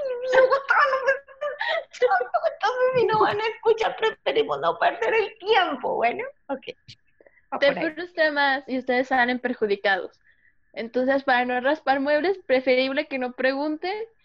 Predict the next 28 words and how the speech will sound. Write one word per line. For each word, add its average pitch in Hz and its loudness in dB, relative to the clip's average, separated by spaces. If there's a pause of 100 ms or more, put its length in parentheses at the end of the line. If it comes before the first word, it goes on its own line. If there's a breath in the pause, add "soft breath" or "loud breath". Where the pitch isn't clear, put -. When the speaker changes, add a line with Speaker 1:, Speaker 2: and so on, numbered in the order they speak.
(340)
Speaker 2:
y, 240 -2
porque 247 -2
va 247 2
a 247 4
haber 254 0
una 277 -4
respuesta 254 -6
larga. 220 0
O - -18
sea, 220 2
hay 220 2
que 254 -6
explicarte 254 -4
todo 240 0
lo 240 -2
que 220 -6
siento 214 -8
para 214 2
que - -14 (180)
alcances 226 -4 (160)
a 214 0
dimensionar, 240 0 (500)
eh, 214 -4 (160)
lo 220 -4
que - -10
está 254 -2
pasando 254 -2
aquí. 220 -10